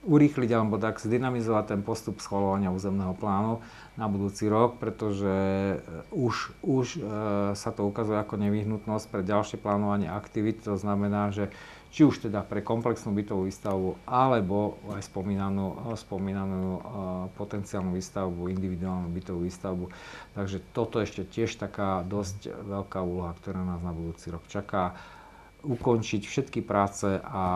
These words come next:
a schváliť, a mať schválený, e, nový územný plán, pretože veľmi veľa aktivít, e, potom, e, môžeme rozbehnúť už po schválení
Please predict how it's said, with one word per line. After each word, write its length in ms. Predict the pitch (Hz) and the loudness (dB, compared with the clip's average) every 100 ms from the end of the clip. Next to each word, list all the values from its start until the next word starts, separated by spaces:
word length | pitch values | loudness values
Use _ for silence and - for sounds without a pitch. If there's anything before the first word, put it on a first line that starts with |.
| 82 | -2
a 240 | - 117 | -6 -6
schváliť, 720 | 98 - 101 101 104 95 - | -6 0 4 6 6 2 -4
a 140 | - 104 | -6 2
mať 200 | 113 - | 2 2
schválený, 640 | - 98 101 98 98 92 | 0 2 2 2 2 0
e, 40 | 82 104 92 95 | -2 -2 -2 0
nový 240 | 107 104 | 0 0
územný 400 | 95 98 98 92 | -2 -2 -2 -2
plán, 240 | 95 92 | 0 -2
pretože 480 | 92 95 98 95 90 - | -2 -4 -4 -2 -4 -4
veľmi 380 | 131 110 113 107 | -2 0 2 2
veľa 320 | 98 92 95 | 0 -2 -4
aktivít, 480 | 104 - 98 92 92 | -8 -4 -2 -2 -4
e, 80 | 87 104 98 95 92 90 87 | -6 -2 -2 0 0 -2 -2
potom, 460 | - 95 - 92 90 | -4 -8 -4 -2 -2
e, 40 | 87 101 101 104 95 92 80 82 82 85 | -6 -12 -12 -12 -10 -8 -6 -6 -4 -4
môžeme 340 | 98 101 101 | -2 -2 -2
rozbehnúť 720 | 98 95 90 90 87 85 - - | -2 -2 -2 -2 -2 -4 -8 -8
už 240 | 92 - - | -8 -8 -10
po 240 | - 80 | -8 -8
schválení 480 | 80 - 90 85 82 | -8 -8 -4 -2 -4